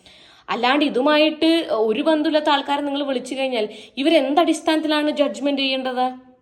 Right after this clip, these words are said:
മനസ്സിലായില്ലേ? ഇവിടെയും പറ്റിയതാണ്. ഇതുമായിട്ട് ഒരു ബന്ധമില്ലാത്ത ആൾക്കാരെ നിങ്ങൾ വിളിച്ചു കഴിഞ്ഞിട്ടുണ്ടെന്നുണ്ടെങ്കിൽ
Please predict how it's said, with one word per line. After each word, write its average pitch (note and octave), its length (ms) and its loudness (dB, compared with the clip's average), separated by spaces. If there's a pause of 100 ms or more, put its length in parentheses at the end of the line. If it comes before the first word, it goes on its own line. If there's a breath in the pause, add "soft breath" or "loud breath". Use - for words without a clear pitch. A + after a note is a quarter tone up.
(1000)
മനസ്സിലായില്ലേ? C4 440 -2
ഇവിടെയും D#4 440 2
പറ്റിയതാണ്. D#4 840 2 (320 loud breath)
ഇതുമായിട്ട് E4 460 0
ഒരു E4+ 160 4
ബന്ധമില്ലാത്ത D4+ 580 2
ആൾക്കാരെ C4+ 400 2
നിങ്ങൾ C4+ 260 -2
വിളിച്ചു C4 320 -6
കഴിഞ്ഞിട്ടുണ്ടെന്നുണ്ടെങ്കിൽ A#3 1000 -4